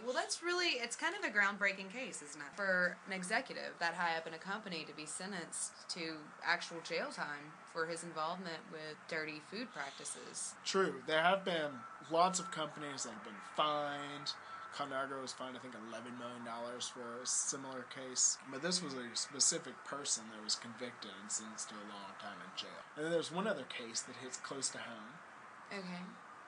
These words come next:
Speaker 2: Bluebell ice cream.
Speaker 1: Oh, Bluebell ice cream.
Speaker 2: Bluebell homemade ice cream.
Speaker 1: Oh, no.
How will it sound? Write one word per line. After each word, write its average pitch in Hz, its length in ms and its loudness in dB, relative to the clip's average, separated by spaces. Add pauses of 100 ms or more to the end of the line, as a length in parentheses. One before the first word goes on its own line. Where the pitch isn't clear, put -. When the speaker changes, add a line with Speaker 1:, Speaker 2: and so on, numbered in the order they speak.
(180)
Speaker 2:
Bluebell 135 480 -2 (120)
ice 120 140 0
cream. 143 320 -6 (460)
Speaker 1:
Oh, 320 260 0
Bluebell 330 340 -4 (160)
ice - 140 -4
cream. 208 540 -6 (200)
Speaker 2:
Bluebell 156 260 -4 (200)
homemade 170 520 -8 (180)
ice - 180 -2
cream. 139 200 -10 (340)
Speaker 1:
Oh, 202 220 -4
no. 165 420 -2